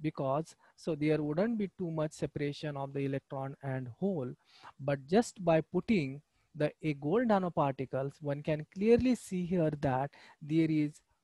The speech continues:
a kind of the, uh, device is going towards the ohmicity, or trying to show some ohmicity. So by optimizing the conditions, even we can have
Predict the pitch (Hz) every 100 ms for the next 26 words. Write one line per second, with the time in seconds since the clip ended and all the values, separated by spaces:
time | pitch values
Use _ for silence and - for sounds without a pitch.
0 | - 208 311 - _ _ _ _ 226 233
1 | 311 311 - - 202 208 - - - 180
2 | 185 185 180 - - 156 147 143 139 135
3 | 135 _ _ _ _ _ _ _ _ _
4 | - 156 156 170 214 226 - 196 202 -
5 | - - 165 185 190 165 151 156 165 170
6 | - 147 160 208 220 - 135 123 143 151
7 | - 170 185 202 - 170 175 240 _ -
8 | _ 233 254 226 170 156 151 - 135 135
9 | 135 - - - 160 160 156 147 - 214
10 | 208 208 226 214 202 160 143 147 160 151
11 | 160 151 151 143 135 147 151 143 139 131